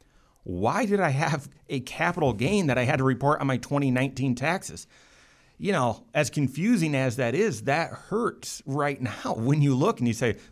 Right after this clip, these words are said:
"Oh, my investments were down twenty some percent, and I gotta pay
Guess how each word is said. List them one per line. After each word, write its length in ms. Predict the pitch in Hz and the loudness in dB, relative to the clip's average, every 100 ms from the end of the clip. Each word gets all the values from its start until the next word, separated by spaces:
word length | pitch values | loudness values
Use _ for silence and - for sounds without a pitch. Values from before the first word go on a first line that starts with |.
| - | -2
"Oh, 300 | 151 104 101 | 0 0 0
my 200 | 120 120 | 0 2
investments 540 | 117 127 139 123 113 | 2 2 0 -2 -2
were 140 | 123 117 | -2 -2
down 320 | 113 139 127 | 0 2 0
twenty 340 | 120 131 127 | 0 0 0
some 240 | 107 135 120 | 0 -2 -4
percent, 520 | 113 - 170 123 - _ _ _ _ _ _ _ | -6 -4 -4 -6 -10 _ _ _ _ _ _ _
and 100 | 104 | -4
I 80 | 123 | -2
gotta 180 | 143 117 | 0 -2
pay 440 | - 127 127 87 | -4 -2 -2 -2